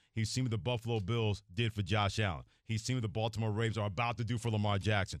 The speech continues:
or the Las Vegas Raiders about to do for Derek Carr. And he's thinking, "Well, wait a minute.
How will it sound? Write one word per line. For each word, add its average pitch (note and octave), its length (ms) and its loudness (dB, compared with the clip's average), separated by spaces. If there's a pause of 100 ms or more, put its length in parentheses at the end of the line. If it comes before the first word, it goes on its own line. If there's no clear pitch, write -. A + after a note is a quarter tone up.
(100)
or A2 80 -4
the G#2+ 60 -2
Las A2 240 0
Vegas A2+ 400 -2
Raiders A2+ 200 0
about A2 260 -2
to G#2 80 0
do A2+ 220 0
for G#2 120 -2
Derek G#2+ 300 0
Carr. C3 120 2
And A2 80 4
he's A2+ 120 0
thinking, A2 260 0
"Well, A2+ 160 -2
wait D3+ 160 0
a B2+ 60 2
minute. E2+ 200 -2